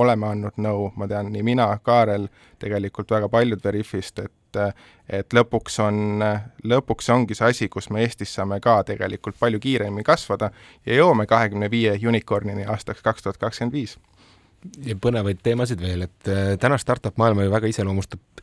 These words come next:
Speaker 2: töökeskkond, et väga palju värvatakse, et meil on kontoris siin piljard ja mingid meelelahutusboksid, et, et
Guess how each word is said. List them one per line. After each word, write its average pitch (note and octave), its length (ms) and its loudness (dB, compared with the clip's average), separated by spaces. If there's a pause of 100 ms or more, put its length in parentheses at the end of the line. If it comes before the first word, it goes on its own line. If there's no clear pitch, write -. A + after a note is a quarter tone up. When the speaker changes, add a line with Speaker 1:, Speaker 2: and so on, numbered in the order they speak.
(140)
Speaker 2:
töökeskkond, G#2+ 640 0 (260)
et G2 240 -4
väga G2+ 240 4
palju G2 240 2
värvatakse, G2 480 0
et F2+ 80 -6
meil G2 160 2
on G2 80 0
kontoris G2 420 0
siin F#2+ 160 -2
piljard A2 400 4
ja A2 120 8 (100)
mingid G2 400 0
meelelahutusboksid, G#2+ 960 2
et, - 240 -4
et F#2+ 320 0